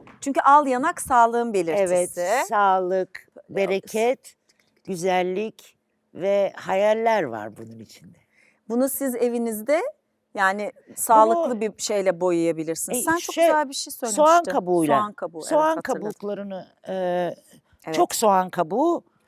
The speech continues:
Speaker 2: ayır mesela. Zaten üç gün yaptığın yemekten bile çıkar o. O soğan kabuklarını bir kabın içine koy, a, koy yumurtaları içine, kırmızı olacaklar. Çok böyle, böyle olmuyor. Bu butafor yani.
Speaker 1: Evet, olmaz. <laughs> Peki,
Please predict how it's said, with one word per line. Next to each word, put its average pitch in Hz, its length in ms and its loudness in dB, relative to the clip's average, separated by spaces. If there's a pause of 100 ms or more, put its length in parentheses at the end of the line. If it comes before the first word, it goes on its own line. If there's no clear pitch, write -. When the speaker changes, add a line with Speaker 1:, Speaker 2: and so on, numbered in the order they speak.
(220)
Speaker 2:
ayır 330 260 4
mesela. 175 420 -2
Zaten 202 360 -2
üç 233 260 -12
gün 180 200 -8
yaptığın 170 360 -4
yemekten 175 600 -6
bile 143 200 -6
çıkar 175 400 -2
o. 151 220 -2 (460)
O 277 100 0
soğan 254 320 0
kabuklarını 214 840 -4
bir - 60 -10
kabın 208 300 -6
içine 190 320 -12
koy, 220 300 -6 (100)
a, - 40 -12 (260)
koy 277 260 -2
yumurtaları 160 640 -6
içine, 185 380 -12
kırmızı 151 460 -10
olacaklar. 113 640 -12
Çok - 280 -14
böyle, 139 220 -14
böyle 165 260 -2
olmuyor. 165 460 0
Bu 208 140 -10
butafor 240 500 -2
yani. 113 340 -12 (160)
Speaker 1:
Evet, 156 380 -8
olmaz. 202 460 -10 (180)
<laughs> - 200 -12
Peki, 302 340 2